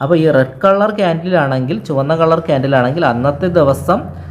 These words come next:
ആ, മാർക്കറ്റ് ഡൗൺ ആയിരുന്നു എന്ന് മനസ്സിലാക്കാം. അപ്പോൾ നമുക്ക് ഇവിടെ അടുത്ത് വീണ്ടും ഒരു ഗ്രീൻ കളർ കണ്ടു, അല്ലെങ്കിൽ ബ്ലൂ കളർ ആയിരിക്കും.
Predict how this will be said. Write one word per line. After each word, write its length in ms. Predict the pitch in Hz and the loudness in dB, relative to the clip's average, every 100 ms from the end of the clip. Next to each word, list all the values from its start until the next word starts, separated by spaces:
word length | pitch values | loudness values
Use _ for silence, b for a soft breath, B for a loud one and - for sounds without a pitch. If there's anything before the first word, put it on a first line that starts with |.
| B - | B -6
ആ, 240 | 127 117 | -2 0
മാർക്കറ്റ് 880 | 117 123 135 - 156 - 220 294 120 120 | 0 2 0 0 -6 -4 -2 -2 -2 2
ഡൗൺ 300 | 120 151 180 | 2 4 2
ആയിരുന്നു 300 | 139 131 151 | 0 0 -4
എന്ന് 140 | 139 | -2
മനസ്സിലാക്കാം. 540 | 123 113 - 107 - - - | -4 -4 -6 -8 -8 -14 -14
അപ്പോൾ 120 | 156 196 | -4 0
നമുക്ക് 440 | 180 - 208 254 - | 2 0 -2 -4 -8
ഇവിടെ 160 | 135 147 | -6 -4
അടുത്ത് 280 | 147 131 147 | -2 -4 -4
വീണ്ടും 400 | 139 131 151 214 - B B B _ _ _ _ _ _ 156 | -4 -2 -2 -2 -10 B B B _ _ _ _ _ _ -4
ഒരു 300 | 147 175 - - _ 139 | -4 -4 -10 -20 _ -10
ഗ്രീൻ 300 | 139 147 160 | -2 0 2
കളർ 280 | 165 156 156 | 2 2 0
കണ്ടു, 240 | 127 131 | -2 -4
അല്ലെങ്കിൽ 260 | 151 139 143 | -4 -4 -2
ബ്ലൂ 240 | 143 151 | -4 -2
കളർ 260 | 175 160 147 | 0 2 2
ആയിരിക്കും. 480 | 127 117 190 226 | 0 -2 -8 -12